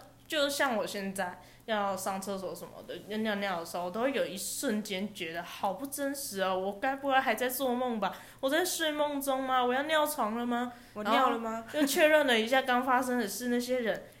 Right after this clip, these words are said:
Speaker 1: 应该都是我现实中的人吧？应该都是真的存在的人吧？然后，然后才安心的上厕所，这样就是对我心理层面造成很大很大的一个阴影，但是我也不知道为什么会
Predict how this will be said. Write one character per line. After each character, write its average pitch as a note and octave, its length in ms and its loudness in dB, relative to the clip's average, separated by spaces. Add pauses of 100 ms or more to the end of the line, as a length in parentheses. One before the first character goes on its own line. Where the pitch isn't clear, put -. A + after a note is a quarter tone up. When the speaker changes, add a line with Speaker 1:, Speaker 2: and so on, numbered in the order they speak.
Speaker 1:
应 D4+ 120 -4
该 F4+ 120 4
都 F4 140 2
是 E4+ 140 -2
我 E4 100 4
现 D4 260 -2
实 G#3+ 200 -6
中 A#3+ 200 -2
的 A#3 100 2
人 D#3+ 300 -4
吧？ F3+ 240 -6 (180)
应 D4+ 120 -8
该 E4 120 2
都 D#4 160 -2
是 D4+ 180 -8
真 C4 280 -2
的 B3+ 80 -4
存 F#3+ 240 -6
在 G#3+ 220 -4
的 F#3 80 -4
人 D3+ 240 -8
吧？ D#3+ 260 -10
然 F3 120 -12
后， G#3+ 140 -2 (320)
然 G3 160 -2
后 G#3+ 320 0
才 - 200 -2
安 G3 200 -2
心 G3+ 160 -4
的 F3+ 120 -2
上 E3 200 -8
厕 - 220 -12
所， - 220 -12
这 - 80 -16
样 - 80 -18 (260)
就 D4 140 -4
是 D#4 240 -6 (120)
对 E4+ 140 2
我 G3+ 240 2
心 A#3 320 -4
理 G3 240 -6 (140)
层 - 240 -4
面 G3+ 260 -4
造 F#3 160 -6
成 F3+ 180 -8
很 F#3+ 300 -10
大 F3+ 120 -6
很 F#3 180 -6
大 E3 180 -6
的 A2+ 180 -12 (460)
一 E3 80 -16
个 F#3 160 -6
阴 F#3+ 300 -10
影， F#3+ 260 -12
但 B3+ 140 -2
是 C4 100 -4
我 A3+ 140 0
也 G3+ 80 0
不 G3+ 80 -6
知 G3 60 -10
道 G3+ 120 2
为 G#3 120 2
什 G#3 120 -8
么 G3+ 100 -10
会 G3+ 60 -8